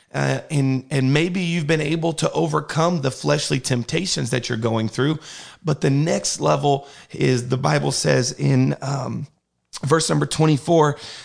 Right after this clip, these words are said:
that, that the jailer had received a charge to keep him safely. And when he received that charge, he thrust them into the inner prison. And so the Lord again began to work me over. He's like,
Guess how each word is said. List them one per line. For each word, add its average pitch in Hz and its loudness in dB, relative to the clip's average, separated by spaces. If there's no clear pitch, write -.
that, 135 2
that 139 0
the 151 2
jailer 143 2
had 135 -2
received 139 -2
a 135 0
charge 147 -2
to 120 -4
keep 143 -4
him 117 -2
safely. 123 -6
And 143 4
when 165 6
he 190 6
received 165 0
that 156 0
charge, 135 0
he 127 -4
thrust 120 -2
them 123 0
into 120 0
the 113 -4
inner 131 0
prison. 117 2
And 131 2
so 135 4
the 127 2
Lord 139 4
again 135 4
began 139 2
to 139 -2
work 135 0
me 127 2
over. 139 2
He's 120 -2
like, 127 0